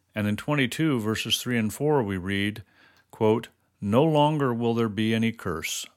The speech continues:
The throne of God and of the Lamb will be in the city, and his servants will serve him. They will see his face," unquote.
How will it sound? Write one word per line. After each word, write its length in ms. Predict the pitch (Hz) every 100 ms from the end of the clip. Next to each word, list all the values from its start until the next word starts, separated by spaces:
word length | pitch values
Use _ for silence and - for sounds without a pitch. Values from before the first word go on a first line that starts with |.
| _
The 120 | 104
throne 380 | 92 - 104 127
of 160 | 156 123
God 380 | 107 104 104 101
and 240 | 95 92
of 120 | 117
the 100 | 120
Lamb 440 | 117 98 95 95 95
will 120 | 85
be 180 | 85 101
in 160 | 113
the 80 | 117
city, 440 | - 98 87 85 - - - -
and 160 | 101 90
his 180 | 101 98
servants 600 | - 165 123 87 85 -
will 100 | 98
serve 380 | - 101 101 90
him. 320 | 90 80 101 - - _ -
They 120 | 101
will 160 | 92 92
see 580 | - - 123 131 131 117
his 180 | 120 120
face," 580 | - 95 85 - - -
unquote. 560 | 104 98 95 95 -